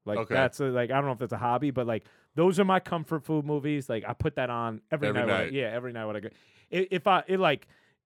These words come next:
Speaker 1: yeah, if I had company, I wouldn't put that on. But, like, if I'm alone, <laughs>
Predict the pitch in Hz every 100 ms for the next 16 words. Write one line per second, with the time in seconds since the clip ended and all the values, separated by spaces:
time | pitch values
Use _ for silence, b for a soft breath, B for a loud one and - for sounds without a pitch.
0 | 180 151 - 127 143 156 135 202 175 147
1 | 135 131 135 131 151 123 110 - 180 185
2 | 175 185 214 233 220 302 285 247 226 220
3 | 180